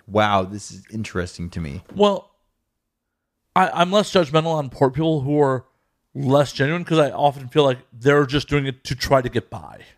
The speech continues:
Speaker 1: Huh. That makes sense. That makes a lot of sense.
Speaker 2: Like, if you were being disingenuous because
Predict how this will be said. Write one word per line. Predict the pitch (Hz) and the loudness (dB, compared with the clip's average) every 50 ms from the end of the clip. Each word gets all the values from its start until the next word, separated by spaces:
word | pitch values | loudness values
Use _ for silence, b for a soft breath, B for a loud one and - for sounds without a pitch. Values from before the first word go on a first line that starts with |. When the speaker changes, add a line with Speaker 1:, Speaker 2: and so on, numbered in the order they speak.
| _ _ _ | _ _ _
Speaker 1:
Huh. | - - - - 147 147 147 131 117 107 87 - _ _ _ _ _ _ _ _ _ _ _ _ _ _ | -14 -14 -2 2 2 4 4 2 0 -2 -8 -12 _ _ _ _ _ _ _ _ _ _ _ _ _ _
That | 175 202 220 226 | 6 6 6 2
makes | 220 - - | -6 -6 -2
sense. | - 98 95 101 - - | -2 -2 -2 -2 -6 -4
That | 139 143 165 | -2 2 2
makes | 202 208 - - - | 2 2 0 -4 -2
a | 95 | 0
lot | 92 90 85 | 0 0 0
of | 82 | -2
sense. | - - 85 90 98 - _ _ | -6 -6 -6 -6 -6 -10 _ _
Speaker 2:
Like, | 180 175 165 160 - | 2 2 2 0 2
if | 170 165 143 | 0 0 2
you | 180 233 254 | 2 2 2
were | 240 190 | 2 0
being | 156 196 185 175 147 | 0 0 -2 0 0
disingenuous | 175 170 - 180 170 131 139 143 139 151 160 160 160 156 - _ _ _ _ _ _ _ _ _ _ _ | -2 -2 -2 -2 -4 0 0 0 0 0 0 -2 -2 -4 -6 _ _ _ _ _ _ _ _ _ _ _
because | - 151 - - 160 156 143 123 - | 0 0 2 4 2 2 2 0 -4